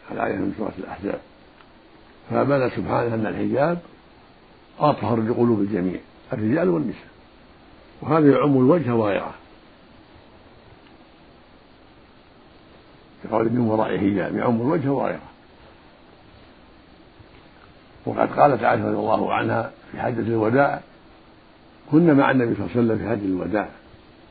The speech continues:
فإذا دنا، فإذا دنا منا الرجال سدلت إحدانا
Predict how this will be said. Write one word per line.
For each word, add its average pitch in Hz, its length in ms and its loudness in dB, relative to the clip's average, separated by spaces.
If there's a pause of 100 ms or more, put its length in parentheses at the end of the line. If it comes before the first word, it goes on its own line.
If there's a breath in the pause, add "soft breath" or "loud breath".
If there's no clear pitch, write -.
(600)
فإذا 113 200 2
دنا، 135 320 6
فإذا 110 280 4
دنا 117 260 2
منا 113 200 2
الرجال 110 520 0 (1160)
سدلت 117 440 2
إحدانا 110 640 -2